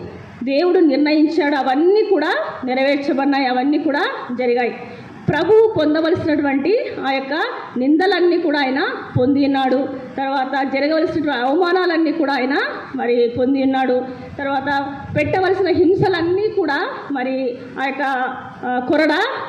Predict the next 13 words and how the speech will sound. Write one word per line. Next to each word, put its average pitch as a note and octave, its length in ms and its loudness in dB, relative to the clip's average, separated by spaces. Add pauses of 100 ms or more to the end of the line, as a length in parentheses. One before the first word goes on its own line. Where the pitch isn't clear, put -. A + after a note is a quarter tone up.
దెబ్బలు, B3 480 2
రోమన్ల C#4+ 420 2
యొక్క C#4 160 -2
కొరడా C4 440 0
దెబ్బలు, B3 500 2 (260)
మరి C4 100 -4
ఆయన C4 220 0
దేహం D4 420 2
అంతా D#4 460 0 (280)
మరి A#3 120 -2
రక్తసిక్తమైపోయి C4+ 1120 -2
ఆయన B3+ 260 -2
యొక్క B3+ 300 -4